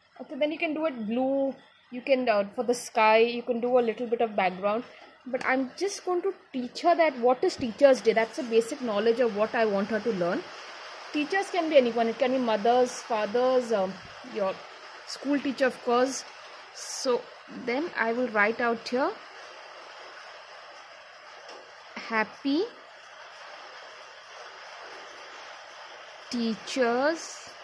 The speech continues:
Day." How long did it take? Two minutes?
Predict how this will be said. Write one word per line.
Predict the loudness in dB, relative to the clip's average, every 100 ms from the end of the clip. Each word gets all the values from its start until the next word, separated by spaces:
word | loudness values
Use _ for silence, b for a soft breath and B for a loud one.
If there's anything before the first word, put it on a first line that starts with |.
| -18 -16 -8 -6 0
Day." | -2 -2 -14 -18 -20 -20 -20 -20 -20 -20 -20 -20 -20 -20 -20 -20 -20 -20 -20 -10
How | 0 4
long | 4 4
did | 2
it | 0 2
take? | 0 0
Two | -2
minutes? | 0 2 2 0 -8